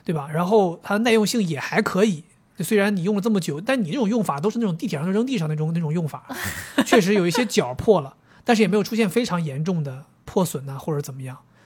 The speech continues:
Speaker 2: 对。
Speaker 1: 对，而且颜色，它的颜色，它的外面这一层图案、艳丽程度等等，就是确实它是有它贵的道理的。
Speaker 2: 是。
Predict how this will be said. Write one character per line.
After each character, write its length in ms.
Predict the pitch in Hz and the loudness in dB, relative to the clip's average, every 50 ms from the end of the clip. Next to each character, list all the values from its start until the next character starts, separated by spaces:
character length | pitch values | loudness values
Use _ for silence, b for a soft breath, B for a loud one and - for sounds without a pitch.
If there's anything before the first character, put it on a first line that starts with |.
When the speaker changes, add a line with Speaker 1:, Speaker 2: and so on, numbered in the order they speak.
| b b b b | b b b b
Speaker 2:
对。 260 | - 214 208 208 214 | -6 -6 -4 -4 -2
Speaker 1:
对， 100 | 208 190 | 0 2
而 60 | 180 247 | 4 4
且 140 | - 226 | 4 4
颜 260 | 190 165 160 147 185 190 | 4 2 2 2 0 0
色， 320 | - 269 220 151 135 - _ _ - | 2 2 0 0 -2 -6 _ _ -10
它 100 | - 202 | -4 -2
的 60 | 196 | -2
颜 240 | 175 151 139 160 175 | 0 0 -2 -2 -2
色， 240 | - - 233 185 147 | 0 0 0 0 2
它 100 | 165 185 | 0 0
的 60 | 185 | 0
外 160 | 185 208 190 | 0 0 0
面 120 | 175 165 | 0 0
这 80 | 156 185 | 0 0
一 80 | 175 165 | -2 -2
层 380 | 156 - - 143 147 160 180 - _ _ _ _ - | -4 -6 -8 -6 -6 -6 -6 -8 _ _ _ _ -12
图 160 | - - 151 | -8 -6 -4
案、 260 | 151 175 220 190 147 - _ B B B B B B B B B | -2 0 0 0 -2 -4 _ B B B B B B B B B
艳 200 | - 226 226 196 | 2 4 4 4
丽 120 | 185 185 175 | 4 0 -2
程 240 | 160 - 151 156 170 | -2 -4 -6 -4 -4
度 100 | 196 180 | -4 -4
等 200 | 165 160 202 226 | -4 -2 -2 -2
等， 180 | 220 151 - - _ b b b b b b b b | -2 -4 -6 -10 _ b b b b b b b b
就 80 | - 202 | -4 -4
是 80 | 185 | -2
确 160 | - - 339 269 | 0 0 0 0
实 120 | - 208 | 0 0
它 140 | - 233 247 | 0 0 0
是 140 | 233 - 208 | 0 0 -2
有 100 | 175 139 | -2 -2
它 140 | - 190 | -2 -2
贵 140 | 208 202 240 | 0 2 2
的 80 | 196 185 | 2 2
道 180 | 226 254 247 | 2 2 2
理 120 | 180 135 127 | 0 -2 -6
的。 80 | - - _ _ | -16 -20 _ _
Speaker 2:
是。 320 | - - - 262 226 - | -18 -12 -10 -10 -10 -10